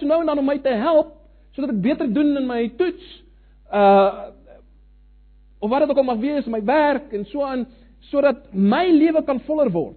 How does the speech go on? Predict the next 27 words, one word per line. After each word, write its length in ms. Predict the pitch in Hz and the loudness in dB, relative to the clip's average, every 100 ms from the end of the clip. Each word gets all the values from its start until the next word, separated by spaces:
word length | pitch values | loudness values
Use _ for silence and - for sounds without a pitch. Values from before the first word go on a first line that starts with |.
| - | -10
Want 140 | 233 | -8
jy 80 | 285 | -2
sien, 100 | 320 | -2
dit 80 | 247 | 0
gaan 140 | 330 | -2
oor 100 | 294 | 0
my. 200 | 254 339 180 107 - - 233 | 0 -2 -4 -8 -14 -12 -10
Ek 140 | 302 | -6
is 60 | 302 | -6
eintlik 240 | 196 202 147 | -2 -2 -4
die 120 | - | -4
koning 380 | 285 233 170 233 | 0 2 2 -4
en 400 | - - - 196 | -10 -20 -6 -2
hierdie 280 | 226 330 262 | 0 0 0
Jesus 460 | 202 302 - 165 156 - - _ | 0 0 -2 -6 -8 -14 -20 _
is 80 | 185 220 | -2 4
daar 200 | 220 214 | 4 4
om 120 | 202 | 4
my 160 | 226 330 330 | 4 2 0
koningskap 640 | 269 254 - - 196 - - _ _ | -2 0 -2 -2 -2 -4 -20 _ _
te 100 | 202 | -2
bevestig, 640 | 185 - 202 - - 165 156 - - _ - | -2 -2 -2 -2 -2 -4 -4 -16 -20 _ -6
my 400 | 175 202 311 330 320 | 2 6 6 6 4
vervulling 500 | 330 - 302 247 185 | -4 -2 2 2 2
te 80 | 175 - | -6 -2
gee, 180 | 175 185 | -2 0
my 200 | 302 | 0